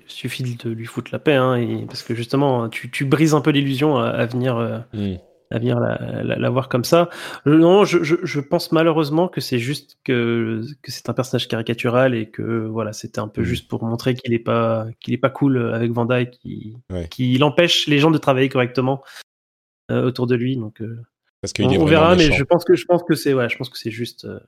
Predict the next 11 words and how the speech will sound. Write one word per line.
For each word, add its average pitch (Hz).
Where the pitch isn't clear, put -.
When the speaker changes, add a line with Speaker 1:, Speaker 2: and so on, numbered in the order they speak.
Speaker 1:
qu'on 117
en 123
est 127
juste 120
là, 104
quoi. -
Speaker 2:
Et 139
du 117
coup, 208
Wanda, 139
euh, 98